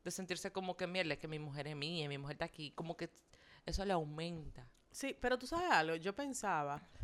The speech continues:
Speaker 2: porque los hombres como que han evolucionado muchísimo, porque yo pensaba que a los hombres no les gustaba hablar en el sexo.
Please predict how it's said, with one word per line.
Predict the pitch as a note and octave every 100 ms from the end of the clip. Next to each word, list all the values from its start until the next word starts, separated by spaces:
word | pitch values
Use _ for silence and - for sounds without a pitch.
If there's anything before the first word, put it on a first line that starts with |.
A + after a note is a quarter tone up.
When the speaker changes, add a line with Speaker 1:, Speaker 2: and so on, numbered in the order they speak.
| - - -
Speaker 2:
porque | B3 D4
los | B3+ A#3
hombres | A#3 C4 C#4
como | C4+ B3+
que | A3
han | G3
evolucionado | F#3+ G3+ G3+ G3+ F3 E3+
muchísimo, | E3+ D3 - D#3 D3+ C#3+
porque | E3 E3
yo | F3+
pensaba | F#3 A3+ G#3
que | F#3
a |
los | E3 D#3+
hombres | E3 E3+
no | E3+
les | E3+
gustaba | D#3+ D#3 D3 D3
hablar | B2+ C3 G3+ G#3
en |
el | D3 C#3
sexo. | - B2 B2 -